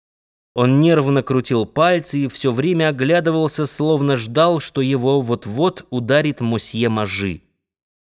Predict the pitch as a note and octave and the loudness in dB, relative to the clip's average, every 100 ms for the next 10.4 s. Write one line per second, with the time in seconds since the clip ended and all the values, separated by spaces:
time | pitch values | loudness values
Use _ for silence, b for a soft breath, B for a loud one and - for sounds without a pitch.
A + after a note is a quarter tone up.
0 | _ _ _ _ - G2+ G2+ A#2+ A2+ A#2 | _ _ _ _ -6 -4 0 0 0 2
1 | G#2+ F2 _ _ _ _ - A#2+ A#2+ C#3 | 2 0 _ _ _ _ -4 -2 0 0
2 | B2+ A#2+ B2 C3 E3+ G#3+ G3+ F3+ E3+ G3 | 0 -2 0 0 0 0 0 0 0 2
3 | F#3 E3+ D#3 D#3 C#3+ - C3+ - C3+ A#2 | 4 2 2 2 0 -4 -8 -6 -6 0
4 | G2 F2+ - F#2 E2 _ _ _ _ _ | 0 0 -4 -8 -8 _ _ _ _ _
5 | _ _ _ _ _ _ _ _ _ _ | _ _ _ _ _ _ _ _ _ _
6 | _ _ _ - C3+ D#3 F3+ C3 - - | _ _ _ -8 -6 -2 -2 -2 -4 -20
7 | _ _ _ G#2+ G2+ - G2+ F#2+ F2 D#2 | _ _ _ -4 -4 -2 -2 0 -2 -4
8 | _ _ _ _ _ _ _ _ A#2 F3+ | _ _ _ _ _ _ _ _ 0 0
9 | D#3+ D3 D3 E3+ C#3+ D3 - F3+ F#3+ C#3+ | 0 0 0 -2 -4 -4 -2 -4 -2 -6
10 | - - F#2+ - | -6 -8 -10 -10